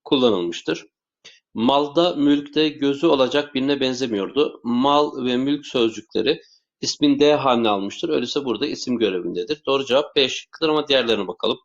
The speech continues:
İrili ufaklı hayvan. Nasıl hayvan? İrili ufaklı hayvan burada sıfat, e,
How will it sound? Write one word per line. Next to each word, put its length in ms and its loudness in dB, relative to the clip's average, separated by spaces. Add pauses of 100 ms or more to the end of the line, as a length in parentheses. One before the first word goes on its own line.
(520)
İrili 360 4
ufaklı 420 0
hayvan. 400 0
Nasıl 260 -4
hayvan? 440 -2
İrili 240 0
ufaklı 380 -4
hayvan 400 -4
burada 360 -2
sıfat, 440 -2 (840)
e, 40 -6